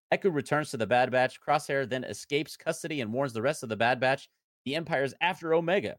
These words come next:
Saw's group sets off explosives that leave the Bad Batch stranded in a rail car. Tech then sacrifices himself to save the rest of the crew. Sid ultimately betrays the Bad Batch. Doctor Hemlock then uses the Bad Batch as bait to capture Omega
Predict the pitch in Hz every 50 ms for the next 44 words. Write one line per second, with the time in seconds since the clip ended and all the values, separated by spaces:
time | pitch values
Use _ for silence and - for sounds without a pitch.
0 | _ _ _ _ _ - - 143 147 165 131 110 131 156 180 180 - - - -
1 | 160 - - - - 135 139 - - 123 - _ _ 107 - - - 143 165 180
2 | 170 - 165 127 101 113 71 107 143 156 135 113 101 104 117 123 123 117 131 127
3 | 120 - - - 127 123 127 139 139 139 - 113 101 95 90 90 123 147 151 147
4 | - - 139 135 135 131 131 _ - - 208 208 - - - _ _ _ _ _
5 | - 147 147 - - 135 151 - 147 - 147 135 131 123 120 120 127 123 - -
6 | 123 120 - - 110 - - 131 131 123 110 104 110 113 - - 95 95 92 -
7 | - 147 139 139 135 - _ _ _ _ _ _ - - - 185 294 277 113 -
8 | 160 - - 147 123 87 113 101 101 101 - - 175 185 170 139 120 101 98 98
9 | 98 95 92 95 92 92 - - - 143 143 - 143 117 107 131 127 127 123 120
10 | 127 - _ - 120 110 101 107 175 202 175 156 117 113 107 101 110 107 101 107
11 | 104 104 - - 92 82 _ - 143 170 - - - - - - 175 180 - -
12 | 139 117 104 101 95 95 95 98 95